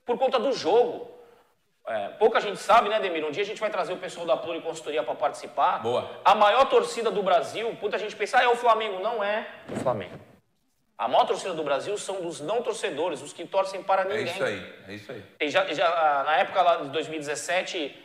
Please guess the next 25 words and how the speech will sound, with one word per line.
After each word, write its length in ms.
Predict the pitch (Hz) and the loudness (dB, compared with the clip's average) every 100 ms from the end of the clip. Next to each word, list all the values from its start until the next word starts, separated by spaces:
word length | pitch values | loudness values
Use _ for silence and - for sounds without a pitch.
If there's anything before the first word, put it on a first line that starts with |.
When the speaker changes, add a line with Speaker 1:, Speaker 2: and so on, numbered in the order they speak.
| _ - | _ -8
Speaker 1:
o 300 | 127 135 139 | -6 -4 0
dado 360 | 127 180 180 180 | 4 4 4 2
era 200 | 185 170 | 2 0
de 120 | 170 | -6
que 140 | 180 | -2
era 180 | 180 175 | 2 2
quarenta 360 | 185 175 165 160 | 2 2 2 -6
e 60 | |
cinco 260 | - 196 202 | -6 -6 -6
a 20 | |
cinquenta 320 | - 180 170 | -6 -8 -8
por 180 | - 160 | -8 -8
cento, 300 | - 180 196 | -8 -8 -6
e 60 | 214 | -4
eu 100 | 196 | 0
já 140 | 202 | 2
ouvi 600 | 196 151 165 208 - - _ _ _ - | 2 -2 -8 -8 -10 -20 _ _ _ -16
de 160 | 151 175 | -12 -10
que 120 | 202 | -8
esse 180 | 196 196 | -8 -6
número 240 | 202 214 | -2 0
é 20 | |
até 140 | 208 214 | 0 2
maior, 360 | 226 208 220 | 0 4 4
Ademir. 320 | 202 131 98 | 4 -2 -10